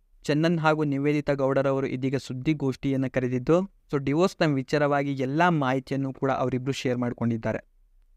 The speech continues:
And ಇನ್ನು ಈ ಒಂದು ಸುದ್ದಿಗೋಷ್ಠಿಯಲ್ಲಿ so ತಮ್ಮಿಬ್ಬರ ಇಚ್ಛೆಯ ಮೇರೆಗೆ ಡಿವೋರ್ಸ್ ಅನ್ನ ಪಡೆದುಕೊಂಡಿದ್ದು ಸೂಕ್ತವಾದ ಕಾರಣವನ್ನ ಇನ್ನೂ ಕೂಡ ಅವರಿಬ್ರು ಹೇಳಿಲ್ಲ. And ಇನ್ನೂ ಕೂಡ ಇಬ್ರು ಸ್ನೇಹಿತರಾಗಿಯೇ ಮುಂದುವರಿಯುತ್ತಿದ್ದೇನೆ ಅಂತನೂ ಕೂಡ ಅವರು ಹೇಳಿದ್ರು.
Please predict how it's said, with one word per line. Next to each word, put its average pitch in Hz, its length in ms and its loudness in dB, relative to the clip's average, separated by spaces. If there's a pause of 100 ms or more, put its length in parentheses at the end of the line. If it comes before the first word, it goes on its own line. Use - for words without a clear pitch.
(100)
And 175 100 0
ಇನ್ನು 170 160 0
ಈ 165 220 0
ಒಂದು 180 220 2
ಸುದ್ದಿಗೋಷ್ಠಿಯಲ್ಲಿ 143 920 -2
so 151 200 -4
ತಮ್ಮಿಬ್ಬರ 151 460 0
ಇಚ್ಛೆಯ - 460 -2
ಮೇರೆಗೆ 151 360 0
ಡಿವೋರ್ಸ್ 143 440 -2
ಅನ್ನ 147 140 2
ಪಡೆದುಕೊಂಡಿದ್ದು 131 880 0 (300)
ಸೂಕ್ತವಾದ 208 520 4
ಕಾರಣವನ್ನ 151 580 0
ಇನ್ನೂ 147 380 -2
ಕೂಡ 143 180 -2
ಅವರಿಬ್ರು 135 480 0
ಹೇಳಿಲ್ಲ. 120 520 -2 (280)
And 170 140 2
ಇನ್ನೂ 180 160 2
ಕೂಡ 180 160 2
ಇಬ್ರು 151 280 0
ಸ್ನೇಹಿತರಾಗಿಯೇ 151 680 0
ಮುಂದುವರಿಯುತ್ತಿದ್ದೇನೆ 139 960 -2
ಅಂತನೂ 131 360 -2
ಕೂಡ 131 180 -2
ಅವರು 131 240 2
ಹೇಳಿದ್ರು. 117 500 -2